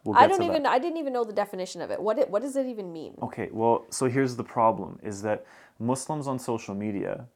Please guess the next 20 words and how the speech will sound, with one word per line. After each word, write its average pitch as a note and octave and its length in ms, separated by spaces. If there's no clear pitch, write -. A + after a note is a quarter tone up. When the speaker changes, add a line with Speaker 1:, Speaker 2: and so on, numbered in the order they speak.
Speaker 1:
or - 80
people A#2+ 340
who A#2 140
throw A2+ 380
this G#2 240
term G2+ 280
around, F#2+ 460
Speaker 2:
Yeah. - 220
Speaker 1:
they A#2+ 180
have B2+ 260
no A#2+ 160
idea G2 240
what - 100
it - 80
means. - 360
They A2 140
heard C3 380
somebody B2 420
say A2 380
it, D#3 180